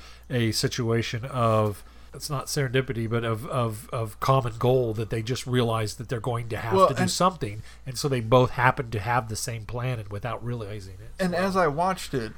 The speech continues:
Speaker 2: I, uh, actually thought to myself of this sort of situation and thought, "Well, I suppose it is possible that the beginnings of the technology was there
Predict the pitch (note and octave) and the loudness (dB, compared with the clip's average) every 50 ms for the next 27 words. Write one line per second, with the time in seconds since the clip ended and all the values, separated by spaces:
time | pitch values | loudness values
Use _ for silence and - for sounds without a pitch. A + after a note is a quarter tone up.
0 | - - - - - C#3 C#3 C3+ C3+ C3 C3 - - - - E3 C#3+ - - C#3 | -14 -16 -8 -4 -2 0 2 2 2 0 -2 -6 -12 -6 -2 -2 -2 0 0 -2
1 | B2+ - C#3+ C#3+ C#3 - - C3+ C3 A#2+ A#2 - C3 B2+ B2 A#2+ B2 - - - | 2 4 6 4 4 4 0 -2 -2 -4 -2 0 0 0 0 -2 -6 -10 -8 -4
2 | - C3+ A#2 A#2+ - - B2+ - - - - - - - - - - - - - | -4 -4 -4 -4 -8 -12 -12 -12 -14 -16 -16 -16 -16 -16 -16 -16 -16 -16 -16 -16
3 | - - - C3+ C3+ C3+ - C#3 B2 A#2+ A2+ - - C3+ B2+ - - A#2+ A#2 A#2+ | -16 -12 -6 -6 -6 -4 -4 -6 -6 -6 -6 -6 -6 -6 -6 -6 -4 -4 -2 -2
4 | B2+ B2 - C3+ A#2+ A2+ A2+ A2+ - B2 A#2+ A#2 A2+ - - - - - - - | -2 -2 -4 -6 -6 -6 -6 -2 0 0 2 2 0 -2 -8 -14 -18 -18 -18 -18
5 | - - C3+ C3 C3+ C#3 C#3+ - C#3 C3+ - - B2 C#3+ D3 C#3 C#3 C3+ C#3 C3 | -4 4 8 8 10 8 8 4 0 -6 -6 -4 0 0 0 2 2 0 0 -2
6 | - - C#3+ C3+ C3+ - - C#3 C3 C3+ B2+ B2+ B2 A#2 A#2 A#2+ - - - - | 0 2 2 2 2 -2 -6 -8 -8 -6 -4 -4 -4 -4 -4 -4 -6 -10 -14 -18
7 | - - - - - - - C3 B2+ C3+ B2 B2 C#3+ C#3+ D3 D3 C#3+ B2 C3 A#2 | -18 -18 -18 -18 -10 -8 -4 -2 0 0 2 2 2 4 4 2 2 0 -2 -2
8 | C3 A#2+ - C#3 C3+ - - B2+ C3 C3+ C3+ C3+ B2+ A#2+ A#2+ A2+ A2+ A2+ A#2 A2+ | -2 -2 -4 -6 -6 -4 -2 0 2 2 2 0 0 -2 -4 -4 -4 -4 -4 -6
9 | A2 A2 A2+ A#2 A2+ A#2+ C3 C3+ C3 B2+ A#2 A2 G#2 G#2 G#2+ A2+ | -6 -8 -10 -8 -2 0 2 4 4 4 2 2 0 -2 -4 -6